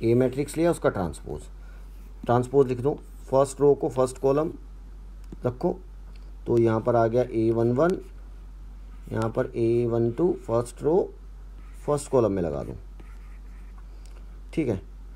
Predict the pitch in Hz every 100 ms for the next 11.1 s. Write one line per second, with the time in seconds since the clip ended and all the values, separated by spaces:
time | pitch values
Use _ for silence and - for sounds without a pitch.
0 | - - 110 107 - 123 143 139 131 135
1 | 165 - - - - - 120 120 101 95
2 | 85 82 82 76 67 64 - - - -
3 | - - - - - - - - - -
4 | - - - - - 113 117 120 123 131
5 | 165 - - - - - - - - -
6 | - - - - - 117 117 120 120 120
7 | 165 190 - - - - - - - -
8 | - - - - - - - - 123 127
9 | 107 85 - - - - - - - -
10 | - - - - - - - 117 120 120
11 | 120